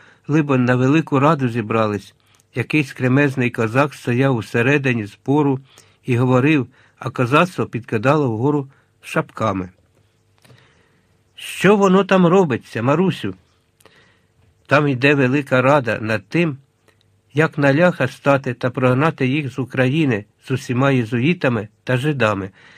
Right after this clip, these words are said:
А цей, що посередині стоїть, то саме твій наслідник, про якого я тобі говорила. Там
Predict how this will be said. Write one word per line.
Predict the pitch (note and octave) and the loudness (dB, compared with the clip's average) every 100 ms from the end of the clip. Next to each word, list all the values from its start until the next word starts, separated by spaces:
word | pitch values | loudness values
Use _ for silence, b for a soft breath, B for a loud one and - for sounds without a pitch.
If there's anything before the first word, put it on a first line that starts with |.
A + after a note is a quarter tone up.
| b b | b b
А | - B2 | -10 -4
цей, | - F3 | 0 0
що | C#3 - | 0 -6
посередині | C#3 B2+ - A2+ F3 F#3 F3 | -6 -4 -2 0 2 2 0
стоїть, | C3+ - C3+ A2+ G2 b b b b | -2 -2 -2 -2 -6 b b b b
то | - D#3+ | -2 -2
саме | - D3 D3 | 2 2 2
твій | C#3 - D#3+ - | -2 -2 -2 -2
наслідник, | B2+ C3+ - C#3 C#3+ G#2 G2 - _ _ _ _ _ _ _ | -4 -6 -2 -2 -2 -2 -8 -10 _ _ _ _ _ _ _
про | - B2 | -4 0
якого | A2+ A2+ F3 D3 | 0 -2 0 0
я | B2 C3+ | 2 0
тобі | C3+ G2+ A#2+ B2 | -4 -6 -4 -2
говорила. | B2 A#2+ G#2+ F#2 F#2 F2 _ _ _ _ | -2 -2 -2 -4 -8 -14 _ _ _ _
Там | - E3 D3 | -2 0 -2